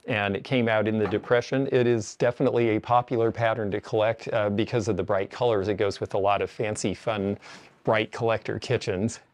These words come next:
And, uh, oh, let's take a look at these. Uh, our cameraman pointed these out, and I almost was gonna pick 'em up, so I guess we should. These are bookends. You notice they're plastic coated.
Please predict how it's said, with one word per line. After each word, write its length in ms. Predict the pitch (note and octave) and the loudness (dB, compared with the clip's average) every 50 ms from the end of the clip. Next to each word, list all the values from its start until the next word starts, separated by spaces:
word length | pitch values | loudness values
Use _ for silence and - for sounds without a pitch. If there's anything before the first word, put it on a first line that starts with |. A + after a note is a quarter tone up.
| _ - - - - - - | _ -20 -20 -20 -20 -14 -6
And, 320 | - A#2+ A2+ G#2+ G#2 G2+ G2+ | -2 -2 0 0 0 2 2
uh, 140 | G2 G2+ G#2+ | 2 4 4
oh, 160 | C#3 C#3+ C#3+ | 4 4 4
let's 260 | C#3 C#3+ D3 - - | 4 2 0 0 -2
take 200 | - D3 - - | -2 -2 0 0
a 40 | A2 | 2
look 160 | G#2 G#2 G2 | 0 0 0
at 100 | G#2+ F#2 | -2 -2
these. 320 | F2+ G2+ G2+ G#2 G2 - - | 0 0 2 0 0 -2 -2
Uh, 260 | - A2 G#2 G2+ G2+ G#2 G#2+ F2+ - - - | 0 2 2 2 2 0 -2 -6 -12 -12 -6
our 220 | A2 G#2+ G2+ G2 | -2 0 0 0
cameraman 560 | F#2+ - - B2+ A#2 G#2+ G#2 G2 F#2+ F#2+ G2 | 0 0 0 0 0 0 0 0 -2 -2 -2
pointed 300 | - - A#2+ G#2+ G#2 G2+ | 0 0 0 0 0 0
these 200 | F#2 A2 G2+ G2+ | 0 0 0 2
out, 140 | - A2+ G#2 | 2 2 2
and 80 | G2+ G#2+ | 2 0
I 120 | G2 G#2 | -2 0
almost 360 | A#2+ C#3+ D#3 C3+ A#2 A2 - | 0 2 2 2 2 0 0
was 140 | - G#2+ G2 | -4 -4 -2
gonna 180 | - A#2+ G#2 G2 | -2 -2 -2 -2
pick 220 | - - A2 - | -2 -4 -2 -2
'em 100 | G#2+ F#2+ | -2 0
up, 160 | F#2 F#2 F2 | 0 0 -2
so 160 | - - - G2 | -2 -4 -2 -2
I 60 | G2 | 0
guess 240 | G2 B2 B2 - - | 0 0 -2 0 -2
we 100 | A2 G2+ | -2 -2
should. 380 | - - - G2 F#2+ G2+ A#2 - - - - - - - - _ - | -2 -2 -2 -2 -2 -2 -6 -8 -12 -20 -20 -20 -20 -20 -12 _ 2
These 200 | C#3+ D#3 F#3 - | 2 4 4 4
are 60 | G#3+ | 2
bookends. 680 | D#3 A#2 - C3 B2 - - A#2+ A2+ A2+ A2+ A2 - | 2 4 4 4 4 2 0 0 2 2 2 2 2
You 80 | B2 A2 | 0 2
notice 300 | A2 B2 C3 C3+ C3+ - | 4 4 4 4 2 0
they're 160 | - A2+ G#2 | 0 0 0
plastic 720 | - - - - - B2 B2+ C3+ A#2+ - - E3 - - | 0 -6 -4 0 2 4 4 2 0 0 -2 -2 -2 -2
coated. 600 | - - - - C3 A#2+ A2 A2 A#2+ C#3+ F#3 D#3 | -6 -8 -2 2 4 4 4 6 4 4 2 0